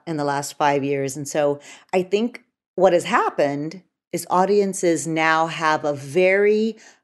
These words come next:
participatory role in how we create and how they want to consume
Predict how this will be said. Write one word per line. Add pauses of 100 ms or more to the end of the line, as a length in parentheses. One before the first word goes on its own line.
(560)
participatory
role (420)
in
how
we
create (480)
and (120)
how
they
want
to
consume